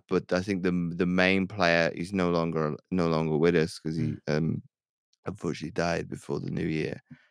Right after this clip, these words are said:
Speaker 1: uh, would have been Anthony Hughes. That
Speaker 2: Okay.
Speaker 1: literally, for me,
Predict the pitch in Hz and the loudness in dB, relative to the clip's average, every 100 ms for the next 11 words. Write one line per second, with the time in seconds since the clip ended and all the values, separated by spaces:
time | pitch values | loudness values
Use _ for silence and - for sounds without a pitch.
0 | _ _ - 82 82 78 82 82 82 - | _ _ -8 -4 -4 -4 -2 -2 -4 -8
1 | 82 85 87 87 - _ - 85 - 87 | -4 -4 -4 -6 -14 _ -4 -4 -4 -2
2 | 95 - - 87 82 80 - _ _ _ | 0 -2 -4 0 2 2 -4 _ _ _
3 | _ _ - 107 92 92 92 76 87 120 | _ _ 0 2 4 4 2 2 0 -2